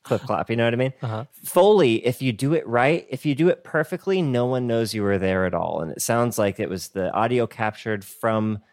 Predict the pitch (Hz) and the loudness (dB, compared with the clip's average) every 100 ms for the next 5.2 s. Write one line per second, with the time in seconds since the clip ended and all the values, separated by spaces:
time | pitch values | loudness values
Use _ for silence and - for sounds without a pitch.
0 | _ _ 101 - 107 101 - 95 - 107 | _ _ -8 -4 0 0 -2 -6 -2 -2
1 | 101 - - 110 101 95 95 - 98 90 | -2 -6 -6 -4 0 0 -2 -4 -6 -6
2 | - - 104 98 _ _ _ _ 123 120 | -10 -4 -4 -4 _ _ _ _ 0 0
3 | 113 - 117 - 156 151 131 107 117 120 | 0 -2 -4 0 0 2 0 0 0 2
4 | 139 127 123 117 110 101 101 92 95 98 | 2 2 -2 0 2 2 0 0 0 0
5 | 127 131 | -2 -6